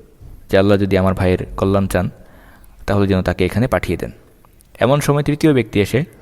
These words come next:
দরজায় কড়া নাড়লেন। আমি জিজ্ঞাসা করলাম, "কে?" তিনি বললেন, "ওসমান ইবনে আফফান।"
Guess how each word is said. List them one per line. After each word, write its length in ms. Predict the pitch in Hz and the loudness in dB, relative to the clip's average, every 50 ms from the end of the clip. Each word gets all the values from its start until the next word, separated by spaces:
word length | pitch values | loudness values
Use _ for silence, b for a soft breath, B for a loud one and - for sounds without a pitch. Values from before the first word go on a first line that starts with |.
| - | -2
দরজায় 260 | - 98 95 101 101 95 | -2 0 2 2 0 0
কড়া 200 | - 101 104 104 | 2 2 2 2
নাড়লেন। 320 | 104 104 104 113 123 127 | 2 2 2 2 2 0
আমি 140 | - 92 92 | 0 -2 -2
জিজ্ঞাসা 320 | 92 92 101 101 - - | -2 -2 -2 -2 -4 -2
করলাম, 280 | 101 104 98 98 95 98 | -2 0 0 0 0 -2
"কে?" 220 | - - 120 123 | 0 0 0 0
তিনি 220 | 127 - 98 95 92 | 0 0 0 0 2
বললেন, 300 | 92 90 90 92 87 92 | 2 2 2 0 -2 -2
"ওসমান 300 | 92 - 104 104 104 98 | -4 -2 0 0 0 0
ইবনে 160 | 90 95 90 | 0 0 -2
আফফান।" 320 | 69 - - - - 104 | -2 -4 -4 -8 -8 -10